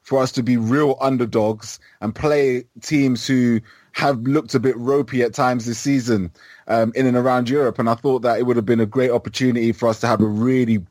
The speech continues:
big night at Anfield, um, with the very best, as opposed to a team that are on their way, but at this moment in time, you know, we could say we're at, at times, when we play against each other, we're on a similar level. So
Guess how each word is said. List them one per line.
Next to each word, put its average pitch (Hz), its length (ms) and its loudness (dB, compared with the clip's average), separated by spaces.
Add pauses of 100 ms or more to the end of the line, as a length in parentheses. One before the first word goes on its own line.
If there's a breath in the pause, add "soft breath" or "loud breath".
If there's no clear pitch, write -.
(100)
big 120 400 -2
night 113 360 0
at 95 180 -10
Anfield, 101 680 -2 (320 loud breath)
um, 104 300 2
with 101 220 0
the 101 80 -2
very 104 300 2
best, 107 580 -2
as 110 180 0
opposed 113 380 0
to 110 100 0
a 104 60 0
team 120 360 0
that 110 180 0
are 110 280 -2 (300 loud breath)
on 135 200 0
their 120 160 2
way, 117 400 0
but 110 200 -2
at 127 120 -4
this 135 180 -2
moment 117 260 0
in 110 80 -4
time, 110 400 0
you 113 60 0
know, 110 220 2
we 120 280 -2
could 113 160 -2
say 117 220 0
we're 117 240 0
at, 113 300 -4
at - 240 -4
times, 117 580 0 (440 soft breath)
when 113 120 0
we 143 100 2
play 139 220 0
against 120 320 -2
each 110 160 -6
other, 127 180 0
we're 110 180 -2
on 107 100 -4
a - 20 -6
similar 110 380 -4
level. 104 340 -2
So 113 380 0